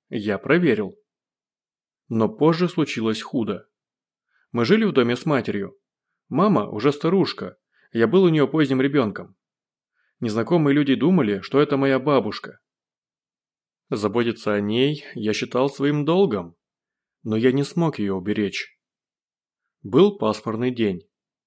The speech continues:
Солнце и не показывалось сквозь сплошные тучи,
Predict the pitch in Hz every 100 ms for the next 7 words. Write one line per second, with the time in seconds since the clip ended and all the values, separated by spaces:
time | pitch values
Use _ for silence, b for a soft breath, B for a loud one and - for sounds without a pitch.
0 | _ _ _ _ - - 160 190 185 104
1 | 98 123 127 139 160 190 185 135 104 98
2 | 92 - - 117 104 - 117 - 135 110
3 | 117 - - 95